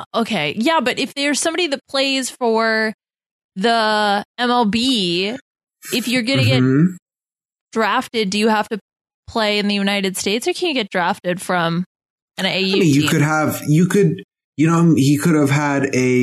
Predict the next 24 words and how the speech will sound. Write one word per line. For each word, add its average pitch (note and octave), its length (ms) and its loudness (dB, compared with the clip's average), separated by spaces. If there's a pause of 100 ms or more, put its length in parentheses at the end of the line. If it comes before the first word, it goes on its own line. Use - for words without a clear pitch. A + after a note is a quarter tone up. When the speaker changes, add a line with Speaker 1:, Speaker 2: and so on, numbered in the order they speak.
(100)
Speaker 2:
you A#2+ 200 2
know, A2 280 0
a G#2+ 300 0 (260)
season C#3 400 2
abroad, A2 560 2
I A2+ 60 2
mean, A#2+ 180 2
a G#2+ 220 2
s-, - 240 -4 (140)
like, A2+ 160 2
semester B2+ 480 2
abroad G#2+ 480 2
or G#2+ 260 0 (160)
a B2+ 120 0
gap A2+ 500 0
year A2 340 4
and G#2 100 2
then A2 140 4
went A2 160 2
to A#2+ 60 2
Australia G#2+ 640 2
and G2 160 2
did G2+ 120 2
surfing. G#2+ 560 0